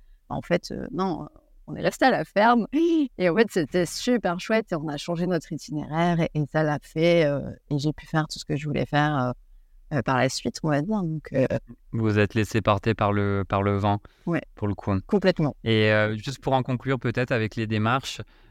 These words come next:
Speaker 2: heu, du coup, comment tu les qualifierais, toutes ces démarches que t'as dû effectuer, bah, compte bancaire, heu, numéro de téléphone ? J'imagine qu'il y a un tax file number, peut-être en, comme en Australie, qui te permet de travailler ensuite, enfin, qui a à transmettre à l'employeur.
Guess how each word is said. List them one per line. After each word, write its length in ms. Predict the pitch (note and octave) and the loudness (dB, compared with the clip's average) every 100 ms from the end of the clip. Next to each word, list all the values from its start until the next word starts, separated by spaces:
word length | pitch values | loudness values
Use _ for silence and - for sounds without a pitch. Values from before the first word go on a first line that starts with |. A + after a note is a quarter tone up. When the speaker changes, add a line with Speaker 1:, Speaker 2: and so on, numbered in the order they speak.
| - | -10
Speaker 2:
heu, 80 | A2+ | -6
du 120 | A2 | -4
coup, 100 | G#2+ | -4
comment 300 | C3 C3+ C3+ | 0 0 0
tu 360 | C3+ - C3+ B2 | -2 -4 -2 0
les 140 | A#2 | -2
qualifierais, 540 | A#2+ A2+ G#2+ - G#2+ A#2+ | -2 -2 -2 -2 -2 -2
toutes 160 | A#2+ | -4
ces 100 | - | -4
démarches 380 | G#2+ G#2 A2 - | -2 0 0 -2
que 80 | A2 | -4
t'as 160 | G#2+ | -2
dû 100 | G2 | 0
effectuer, 480 | G2+ - G2 - G#2+ | -2 -2 -6 0 0
bah, 140 | A2 G2 | 2 0
compte 240 | G#2 G2+ | -2 -2
bancaire, 640 | G#2 G2+ - G#2+ A2 A2 G#2+ | 0 0 0 2 2 2 0
heu, 80 | |
numéro 320 | G#2 G#2 G2+ G#2 | 0 0 0 -2
de 60 | |
téléphone ? 420 | A2+ G#2+ G2+ A#2 | 0 0 0 0
J'imagine 480 | A2+ G#2+ A2 A2 A#2+ | 0 0 0 2 0
qu'il 120 | - | 0
y 40 | A2 | 0
a 20 | |
un 120 | G#2 | 0
tax 420 | - A2 - - | 2 0 0 -10
file 320 | - A2+ A2 G#2+ | 0 2 2 2
number, 460 | G#2+ G#2 A2+ A#2 | 0 0 0 0
peut-être 320 | A2+ G#2 G#2+ | -2 -2 0
en, 180 | G#2+ G#2 | 0 -2
comme 220 | - G#2+ | 0 0
en 100 | G#2 | 2
Australie, 480 | G#2+ G2+ - G#2+ G#2+ | 2 -2 -2 0 0
qui 140 | - G2+ | -4 -2
te 40 | |
permet 260 | G#2+ G2+ G2+ | 2 2 0
de 40 | |
travailler 400 | - G#2 G#2 G#2+ | -2 0 2 2
ensuite, 300 | A2 - A2+ | 0 -4 -6
enfin, 160 | - G#2 | -2 -2
qui 140 | - | 0
a 20 | |
à 40 | G2+ | 0
transmettre 500 | - G#2 A2 G#2 - | -2 -6 -2 -2 0
à 40 | |
l'employeur. 540 | G#2 G2+ G#2+ G#2 A#2+ | -2 0 2 2 2